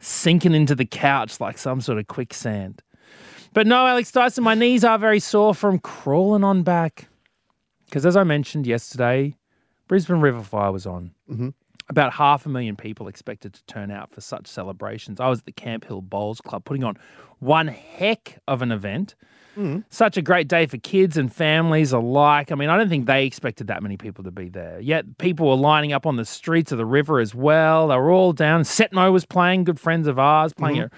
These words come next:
Speaker 1: at Riverland, a bit of a set while the fireworks burst into the sky.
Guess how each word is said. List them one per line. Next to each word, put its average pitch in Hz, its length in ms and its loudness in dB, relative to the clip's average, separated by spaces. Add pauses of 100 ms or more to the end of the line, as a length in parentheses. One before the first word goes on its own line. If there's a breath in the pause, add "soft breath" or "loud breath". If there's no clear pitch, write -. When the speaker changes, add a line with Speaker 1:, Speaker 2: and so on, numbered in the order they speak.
(260 loud breath)
Speaker 1:
at 104 40 -8
Riverland, 165 800 2
a - 20 -4
bit 147 140 -4
of 131 80 -4
a 120 60 -2
set 160 260 -2
while 143 140 0
the 113 80 -4
fireworks 147 600 0
burst 151 440 0
into 135 100 -4
the 117 80 -8
sky. 147 560 0